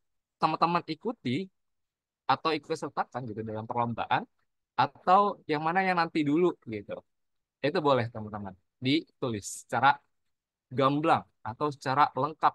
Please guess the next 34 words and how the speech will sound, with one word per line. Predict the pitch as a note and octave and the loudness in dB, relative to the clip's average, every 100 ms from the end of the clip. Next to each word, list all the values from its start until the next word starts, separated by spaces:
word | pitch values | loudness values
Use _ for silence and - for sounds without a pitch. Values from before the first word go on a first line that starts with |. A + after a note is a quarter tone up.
| B2 | -2
di | A#2 | -8
sana. | A2 G2+ - _ _ _ - | -8 -12 -18 _ _ _ -6
Nah, | A#2 | -2
di | B2 | -2
sini | F3+ G#3 F3+ G3+ _ _ _ _ _ _ _ _ - | -2 0 -2 -4 _ _ _ _ _ _ _ _ -4
ada | C3 C#3+ | 0 2
lima, | D3+ D3+ C#3 F3 _ - | 0 0 -2 -4 _ -2
kurang | D3+ C3+ | 0 0
lebih | C#3 E3 B2+ | -2 -2 -2
ya, | D3+ _ _ _ _ _ | -2 _ _ _ _ _
ada | B2 C3 | -2 0
lima | C3+ B2 D3+ - | 0 0 -2 0
poin | D#3+ F3 C#3 A#3+ - | 0 2 0 -4 -8
yang | - C3 D3 | -6 -2 -2
harus | |
teman-teman | - C3+ C3 B2+ | -4 -4 -4 -4
perhatikan. | A#2+ B2 B2+ A#2+ B2 A3 _ _ _ - | -2 -2 -4 -4 -4 -4 _ _ _ -2
Pertama, | D#3 C#3+ C#3 F#3 - _ _ _ - | 2 2 2 -2 -4 _ _ _ 0
esai | E3 G3 F#3+ G#3+ | 0 2 2 2
itu | G#3 G3+ | -2 -2
harus | F3 F#3+ F#3 | -2 -2 -6
mencerminkan | D#3+ D#3+ D#3 D#3 D3+ E3+ F3 - | -6 -6 -6 -8 -8 -6 -6 -4
isi | D#3+ - F3 - | -6 -4 -6 -4
tulisan | D3+ D3+ D#3 D3+ | -4 -2 -4 -4
yang | |
akurat | B2 - B2+ - | -6 -2 -4 -4
dan | A2 | -6
jelas. | G#2+ G2+ - - _ _ _ | -6 -8 -8 -12 _ _ _
Jadi | C#3+ E3+ | 0 4
ketika | F3+ E3 F#3+ | 4 4 2
teman-teman | - F3 E3+ F#3 F#3 F#3+ F3 | 2 0 0 2 2 2 2
membahas | C#3+ C#3+ C#3+ - | 0 0 0 -6
tentang | D3 D3 | -2 -2
pendidikan, | D#3 C#3+ D#3+ F3 A#2 G2 A2 G#3 | 0 -2 -2 0 2 2 0 -6